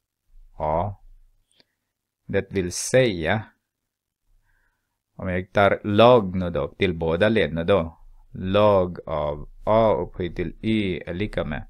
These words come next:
lo-, log, inte log, <laughs> förlåt. Eh, log av A upphöjt till y är lika med log av, eh, tio upphöjt till y multiplicerar med log av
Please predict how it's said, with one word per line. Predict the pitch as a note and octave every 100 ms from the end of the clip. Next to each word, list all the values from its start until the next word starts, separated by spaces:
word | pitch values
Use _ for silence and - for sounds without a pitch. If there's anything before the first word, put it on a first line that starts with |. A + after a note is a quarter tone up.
| - _ _ _ _ _ _ _ _ _ - - - -
lo-, | G#2 G2 F#2+ G2 G2 - _ _ _ _ -
log, | G2+ G2 G#2+ F#2 F2+ F2 E2+ -
inte | G2 F2+
log, | E2 D#2+ D#2 E2+ - _ - -
<laughs> | - - -
förlåt. | - F2+ F#2+ F#2+ - - - - - - - -
Eh, | G2+ G2 F#2+ F#2 F#2
log | F#2 G2 A#2+ A#2+ G#2 F2
av | D2 E2 E2 D#2+
A | - G#2+
upphöjt | D#2+ F#2+ G2+
till | G2+ F#2+
y | E2
är |
lika | F2+ F#2
med | F2 E2
log | G2+ G#2 G#2+ F#2 F2 -
av, | E2 D#2+ D#2+ E2 F#2+
eh, | E2 D2 - _ _ _ _ _ _ _ _ _ _ -
tio | A2 G#2+ G2+ G2
upphöjt | C#2 E2 - E2+ E2+
till | E2+ - _
y | A#2 A2+ G2 E2+
multiplicerar | D#2+ E2 F#2 - F2+ - E2+
med | D#2+ D#2+ D2+ _ _ _ _ _ _
log | G2 F#2+ F2 E2 D#2+
av | - D2+ D2